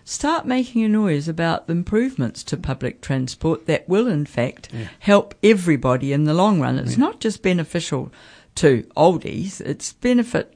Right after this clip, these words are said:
Speaker 1: of benefit to everyone.
Speaker 2: And it's all very well having a great public transport system, but you need a good reason <laughs> to go somewhere. I guess that's, you know, another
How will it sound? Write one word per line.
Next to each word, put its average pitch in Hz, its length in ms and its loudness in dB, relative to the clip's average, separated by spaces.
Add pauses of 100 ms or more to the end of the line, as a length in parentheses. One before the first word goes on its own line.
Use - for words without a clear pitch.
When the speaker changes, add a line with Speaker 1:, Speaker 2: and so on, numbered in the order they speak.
(120)
Speaker 1:
of 165 180 -4
benefit 185 400 -4
to 202 100 -2
everyone. 160 500 -4 (200)
Speaker 2:
And 143 60 2
it's 170 100 2
all 294 100 8
very 240 240 8
well 220 280 8
having 165 240 8
a 147 60 6
great 151 420 4
public 143 340 2
transport 135 560 2
system, 123 540 0
but 139 240 -4
you 147 240 0 (180)
need 226 260 4
a 185 60 8
good 180 260 6
reason 170 760 6
<laughs> - 80 -20
to - 200 2
go 269 360 2
somewhere. 127 720 -2 (800)
I 120 100 -6
guess 110 380 -4
that's, - 400 -6
you 151 60 -2
know, 175 200 0
another 202 600 0